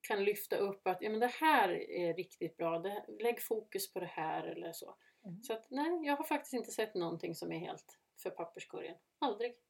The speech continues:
Speaker 2: Ja, vad kul.
Speaker 1: Mm.
Speaker 2: Vad kul. Och jag, där tror jag att vi har rott i land det här galenskapen.
Speaker 1: Mm.
Speaker 2: Nej, där tror jag att vi har rott i land skrivdriv.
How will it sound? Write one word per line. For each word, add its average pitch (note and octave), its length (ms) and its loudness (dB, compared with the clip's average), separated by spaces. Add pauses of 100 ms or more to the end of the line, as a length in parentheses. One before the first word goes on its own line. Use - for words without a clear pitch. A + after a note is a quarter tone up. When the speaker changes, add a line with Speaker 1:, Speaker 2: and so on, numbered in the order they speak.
(120)
Speaker 2:
Ja, C#4+ 120 0
vad D#4 180 -4
kul. G4 220 2
Speaker 1:
Mm. A3+ 180 -8 (760)
Speaker 2:
Vad - 120 -20
kul. F#3+ 360 0
Och C4+ 140 6
jag, B3 200 8
där C#4+ 120 10
tror G4 220 4
jag D#4 120 12
att C#4+ 160 -2
vi A#3+ 300 4 (480)
har B3 80 4
rott A#3+ 220 0
i A3+ 60 2
land D#4+ 360 8
det B3+ 80 8
här G3 180 6
galenskapen. F#3+ 920 4 (260)
Speaker 1:
Mm. D#4+ 180 4 (220)
Speaker 2:
Nej, A#3+ 280 8 (140)
där C#4 120 10
tror D#4 140 8
jag D4 100 10
att - 60 -2
vi C#4+ 60 10
har C#4+ 100 12
rott C#4+ 180 4
i D4+ 60 4
land C#4+ 580 8
skrivdriv. F#3+ 600 -2